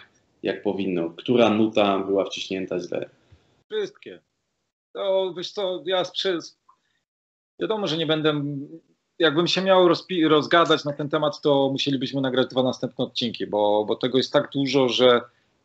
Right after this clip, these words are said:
Speaker 2: e, że po prostu tam wszystko nie grało. Wiesz, jakby w skrócie. Drużyna była rozbita po, po igrzyskach, wiesz, były ogromne marzenia, wiesz, zmiana trenera, tam,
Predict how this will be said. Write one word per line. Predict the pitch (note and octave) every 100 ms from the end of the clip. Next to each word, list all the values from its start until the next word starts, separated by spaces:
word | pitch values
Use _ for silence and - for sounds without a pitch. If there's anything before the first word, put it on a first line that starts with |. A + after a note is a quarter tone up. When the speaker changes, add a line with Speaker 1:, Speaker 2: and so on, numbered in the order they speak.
| _ _ _
Speaker 2:
e, | - A2 G#2+ - - _ _
że | - E3+
po | E3
prostu | E3+ - E3 E3 D#3 D3+ D3+ C#3 - - - - -
tam | F3+
wszystko | E3+ - - - G#2+
nie | G2
grało. | F2+ E2 D#2+ _ -
Wiesz, | - - F#3 E3
jakby | D3 F#3 E3 F3+
w |
skrócie. | - F3+ D#3+ - A2 F#2+ _ _ _ _ _ -
Drużyna | E3+ A#3 G3
była | F3+
rozbita | D#3+ B2 D3 D3
po, | - A#2+ A2+ G#2 G2
po | B2
igrzyskach, | A#2 G#2+ A#2+ - F#2 -
wiesz, | G#2
były | A#2 C#3
ogromne | C#3 B2+ D3+ D#3
marzenia, | D3 C3+ B2 A#2+ A2+ G#2+ G#2 F#2+
wiesz, | G#2+ -
zmiana | C#3 C#3+
trenera, | C#3 C3+ B2 A#2+ A#2 A#2 G#2+
tam, | B2+ C3+ C3+